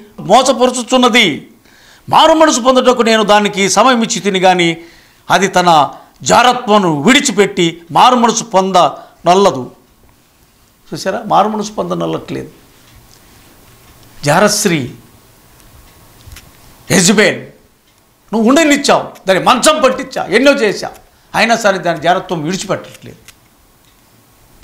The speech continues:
జాగ్రత్త నా ప్రియ సహోదరి, నా ప్రియ సహోదరుడా, జాగ్రత్త. దేవుడుతో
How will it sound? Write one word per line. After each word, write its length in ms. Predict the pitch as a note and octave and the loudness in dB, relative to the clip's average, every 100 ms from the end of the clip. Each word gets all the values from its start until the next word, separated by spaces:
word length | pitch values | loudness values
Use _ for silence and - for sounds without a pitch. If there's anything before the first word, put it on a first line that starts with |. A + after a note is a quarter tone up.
| _ _ - D3 | _ _ -18 -2
జాగ్రత్త 460 | E3 E3+ E3+ E3+ E3+ B2 - - _ _ - | -2 0 -2 2 2 2 -4 -20 _ _ -6
నా 60 | D3+ | -6
ప్రియ 280 | D3+ E3 | 0 0
సహోదరి, 560 | D3+ D3+ D#3+ D#3 D#3 D#3 - _ _ _ - | 0 -2 -2 -2 -4 -6 -16 _ _ _ -6
నా 80 | C#3+ | -4
ప్రియ 260 | C#3 D#3+ | 0 0
సహోదరుడా, 500 | - D3 C#3 C#3 A#2+ - D3 | 0 -4 -4 -6 -6 -12 -4
జాగ్రత్త. 600 | D3+ D#3 D3 - C#3 A#2+ - | -2 0 -2 -4 -8 -8 -8
దేవుడుతో 1080 | C3+ E3 D#3+ D3+ D#3 - - - F3 E3+ F3 | 0 2 2 -2 -6 -12 -20 -2 2 2 -2